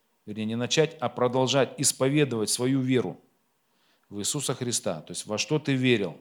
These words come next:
Потому что когда ты мо-, под можжевелым кустом, э, у тебя другая реальность. То есть у Илия была другая реальность. Он,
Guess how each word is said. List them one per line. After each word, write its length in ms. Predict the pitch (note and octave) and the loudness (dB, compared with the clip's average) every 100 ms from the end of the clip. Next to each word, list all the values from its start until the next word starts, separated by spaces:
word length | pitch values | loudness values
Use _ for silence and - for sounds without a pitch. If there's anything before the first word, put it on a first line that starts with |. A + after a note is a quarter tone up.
| _ | _
Потому 180 | - G#2 | -16 -12
что 100 | G#2+ | -8
когда 180 | C3 C#3 | 0 0
ты 100 | C3+ | 0
мо-, 160 | B2+ B2+ | -2 -2
под 160 | B2+ | -2
можжевелым 480 | B2+ B2+ C3 C3+ B2+ | -2 -2 2 2 0
кустом, 560 | B2+ A#2+ - F3+ E3+ - _ _ _ _ _ _ - | -4 -4 2 4 2 -8 _ _ _ _ _ _ -8
э, 160 | G2 | -4
у 80 | G2 | 0
тебя 140 | D3 C#3+ | 2 4
другая 360 | C#3+ D3 C3+ | 4 6 6
реальность. 560 | C3+ C#3 A2 F2 - - - | 6 4 2 -2 -6 -12 -10
То 80 | |
есть 140 | G2+ B2 | -6 0
у 80 | D3+ | 2
Илия 260 | D#3+ C3+ | 2 2
была 240 | B2 B2+ A#2+ | 2 0 2
другая 380 | C3 C3+ C#3 | 0 4 4
реальность. 500 | A#2 G#2 F2+ D2+ - _ _ _ _ | 4 0 -2 -6 -12 _ _ _ _
Он, 340 | A2 A2+ G#2 | -8 -6 -8